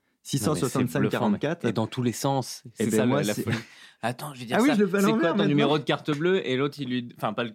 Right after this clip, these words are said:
Speaker 1: numéro de carte bleue, ta date de naissance. Alors, attends, ok.
Speaker 2: Et je le retrouve
Speaker 1: Page
Speaker 2: dans Pi,
Speaker 1: vingt-sept.
Speaker 2: hein.
Speaker 1: <laughs> Et l'autre, il fait, bah oui, c'est là.
Speaker 2: Ouais, page
Speaker 1: Enfin, c'est
Speaker 2: vingt-sept.
Speaker 1: vraiment, non, c'est une claque, ce numéro, il est fou.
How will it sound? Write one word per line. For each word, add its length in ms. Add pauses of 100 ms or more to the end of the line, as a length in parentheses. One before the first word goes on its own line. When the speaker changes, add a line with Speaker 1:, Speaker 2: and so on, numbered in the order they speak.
(160)
Speaker 1:
numéro 200
de 60
carte 140
bleue, 120
ta 120
date 180
de 80
naissance. 460
Alors, 140
attends, 280
ok. 140
Speaker 2:
Et 200
je 140
le 60
retrouve 100
Speaker 1:
Page 220
Speaker 2:
dans 80
Pi, 60
Speaker 1:
vingt-sept. 500 (400)
Speaker 2:
hein. 180
Speaker 1:
<laughs> 40
Et 100
l'autre, 200
il 120
fait, 180
bah 140
oui, 180
c'est 160
là. 180 (200)
Speaker 2:
Ouais, 140
page 80
Speaker 1:
Enfin, 120
c'est 180
Speaker 2:
vingt-sept. 220
Speaker 1:
vraiment, 260
non, 120
c'est 140
une 100
claque, 240
ce 160
numéro, 480
il 80
est 60
fou. 220